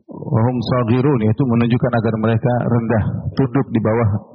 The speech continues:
kekuasaan negeri Islam. Dan ini adalah peraturan dalam negeri Islam. Jika ada non-muslim tinggal di wilayah kekuatan, kekuasaan kaum muslimin, maka mereka harus bayar, harus bayar jizyah. Mereka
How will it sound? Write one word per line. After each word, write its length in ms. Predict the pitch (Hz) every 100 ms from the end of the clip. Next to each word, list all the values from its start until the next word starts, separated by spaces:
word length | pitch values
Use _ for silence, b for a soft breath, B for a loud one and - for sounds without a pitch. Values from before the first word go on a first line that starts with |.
| - _ -
kekuasaan 480 | 131 120 107 120 110
negeri 240 | 104 110
Islam. 220 | 110 110
Dan 120 | 104 120
ini 100 | 151
adalah 300 | 127 113 131 - B B B B B _ - - _ _ -
peraturan 420 | 156 139 156 156 135
dalam 160 | 131 123
negeri 160 | 117 127
Islam. 320 | 131 117 104
Jika 200 | 113 117 127
ada 120 | 123 120 117
non-muslim 400 | 123 139 135 139
tinggal 320 | 135 139 127 113
di 80 |
wilayah 240 | 110 117 127
kekuatan, 480 | 117 107 110 - 110 107 - -
kekuasaan 480 | - 117 104 107 107
kaum 240 | 110 113
muslimin, 320 | 101 117 151 143
maka 160 | 113 127
mereka 320 | 117 117 123
harus 240 | 120 120
bayar, 200 | 110 123 143 - - _ -
harus 220 | 123 117 110
bayar 160 | 120 147 - B 113
jizyah. 380 | 120 98 107 95
Mereka 220 | 120 139